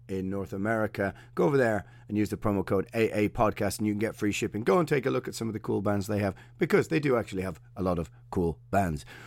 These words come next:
Right then, so what I did was, um, I put out a few questions on the gram,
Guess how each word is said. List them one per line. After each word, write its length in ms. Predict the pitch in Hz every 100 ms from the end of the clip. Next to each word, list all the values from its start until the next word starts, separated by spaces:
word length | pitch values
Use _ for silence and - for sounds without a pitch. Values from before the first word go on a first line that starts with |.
| -
Right 300 | 135 156 143
then, 300 | 135 110 95 - - - -
so 440 | - 185 175 123 - - -
what 160 | 180 226
I 100 | 202
did 400 | 139 151 151 127
was, 560 | 127 131 135 135 - - - - -
um, 640 | 117 117 117 117 117 117 - - - -
I 100 | 135
put 240 | 147 196 196
out 200 | 165 147
a 20 |
few 300 | - 139 131
questions 540 | - 139 120 131 127
on 260 | 120 113 117
the 400 | 123 131 123 120 -
gram, 560 | 113 127 117 113 127